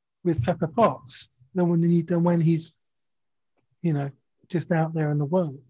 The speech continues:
Um, and yeah, it's a kind of, because in, in the sense that they're both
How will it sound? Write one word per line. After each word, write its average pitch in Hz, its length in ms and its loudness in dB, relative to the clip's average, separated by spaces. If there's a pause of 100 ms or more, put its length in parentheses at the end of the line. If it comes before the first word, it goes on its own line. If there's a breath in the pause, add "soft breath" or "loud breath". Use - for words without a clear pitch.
(400)
Um, 147 580 -6 (1120 soft breath)
and 180 280 0
yeah, 202 200 4
it's 160 220 -6
a 196 60 0
kind 202 200 4
of, 170 180 2 (840)
because 202 220 0 (360)
in, 208 280 0
in 208 160 6
the 214 60 4
sense 240 300 0
that 226 60 -6
they're 190 160 4
both 196 320 4